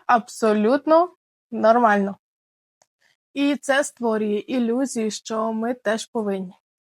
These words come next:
Ми хапаємося за все підряд. Неможливо встигати абсолютно все.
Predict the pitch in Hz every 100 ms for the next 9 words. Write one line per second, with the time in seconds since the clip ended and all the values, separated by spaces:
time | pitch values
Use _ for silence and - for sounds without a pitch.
0 | _ _ 240 262 294 320 302 254 226 220
1 | 202 214 208 226 220 - - 226 247 254
2 | 254 214 196 185 - - - - 285 330
3 | 349 311 277 285 302 247 214 - - 220
4 | 214 240 285 269 - _ - 240 247 -
5 | - 233 226 214 214 220 240 240 254 269
6 | 262 - - - 220 196